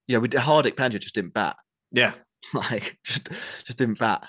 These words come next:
Speaker 2: Yeah, they didn't rest
Speaker 1: Um,
Speaker 2: any players, which I didn't think they would, but they
Speaker 1: Yeah.
Speaker 2: basically rested Hardik Pandya 'cause he didn't bowl, <laughs> didn't bat.
Speaker 1: <laughs> Didn't bowl, didn't
Speaker 2: He
Speaker 1: bat.
Speaker 2: spent the whole chase just chatting to people on the side.
Speaker 1: Uh, they didn't. Um, th-, none of the big guns really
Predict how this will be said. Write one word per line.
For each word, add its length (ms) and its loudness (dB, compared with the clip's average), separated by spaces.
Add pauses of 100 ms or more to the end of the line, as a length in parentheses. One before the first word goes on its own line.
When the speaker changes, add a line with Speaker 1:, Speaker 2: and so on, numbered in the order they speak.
Speaker 2:
Yeah, 220 4
they 100 6
didn't 320 6
rest 200 6
Speaker 1:
Um, 60 6
Speaker 2:
any 120 6
players, 340 4
which 160 2
I 40 6
didn't 260 2
think 160 2
they 80 6
would, 400 4
but 180 4
they 200 6
Speaker 1:
Yeah. 180 6
Speaker 2:
basically 360 4
rested 300 0
Hardik 300 -2
Pandya 360 0
'cause 60 -4
he 80 2
didn't 240 4
bowl, 260 2 (100)
<laughs> 180 0
didn't 220 4
bat. 300 8
Speaker 1:
<laughs> 20 4
Didn't 720 2
bowl, 200 6
didn't 260 2
Speaker 2:
He 60 4
Speaker 1:
bat. 100 8
Speaker 2:
spent 300 6
the 100 8
whole 220 8
chase 340 6
just 200 4
chatting 340 4
to 100 -2
people 300 4
on 80 2
the 60 -2
side. 340 0 (440)
Speaker 1:
Uh, 500 6
they 180 6
didn't. 480 6
Um, 600 4 (120)
th-, 160 6
none 240 8
of 80 8
the 40 6
big 260 4
guns 280 4
really 320 0